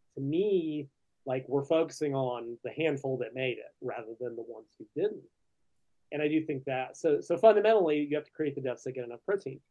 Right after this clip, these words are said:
The key is, and what I think I've seen a big change in the approach to it, at least among people that are, um, a little bit more current, is, you know, start with the least amount of cardio that you need. Start with the smallest deficit that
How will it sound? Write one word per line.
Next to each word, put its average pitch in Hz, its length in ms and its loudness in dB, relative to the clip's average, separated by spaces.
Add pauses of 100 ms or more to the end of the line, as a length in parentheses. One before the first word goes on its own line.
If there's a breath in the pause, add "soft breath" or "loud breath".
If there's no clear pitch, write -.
The 151 60 -4
key 208 240 8
is, 160 100 8
and 147 100 -2
what 147 120 0
I 139 40 2
think 143 200 -4
I've 131 100 -4
seen 135 180 -4
a 120 40 -4
big 123 180 -8
change 135 320 -4
in 120 80 -8
the 117 120 -10
approach 131 500 -6
to 131 60 -4 (100)
it, 120 120 -16 (120)
at 120 120 -12
least 117 300 -12
among 113 220 -12
people 117 360 -12
that 113 140 -14
are, 110 180 -14 (760)
um, 113 180 -14 (1120)
a - 20 0
little 165 200 8
bit 139 160 -2
more 127 360 0
current, - 680 0 (480)
is, 131 640 2 (120)
you 165 120 -4
know, 151 120 -4
start 190 360 4
with 196 80 10
the 185 80 6
least 180 320 0
amount 160 240 -2
of 143 80 -8
cardio 143 420 0
that 127 160 -6
you 131 140 -10
need. 131 240 -6 (580)
Start 180 240 4
with 156 100 -2
the 147 60 0
smallest 143 540 -2
deficit 131 400 -6
that 123 100 -10